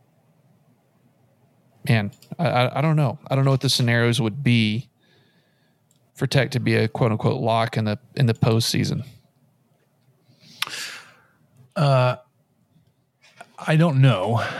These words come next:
Speaker 2: Um, I, I'll have to f-, figure it out. Um, 'cause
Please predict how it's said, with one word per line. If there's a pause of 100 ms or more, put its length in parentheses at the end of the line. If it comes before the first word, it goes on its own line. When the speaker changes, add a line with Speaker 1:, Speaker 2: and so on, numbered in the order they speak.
(140)
Speaker 2:
Um,
I,
I'll
have
to
f-,
figure
it
out.
Um, (2250)
'cause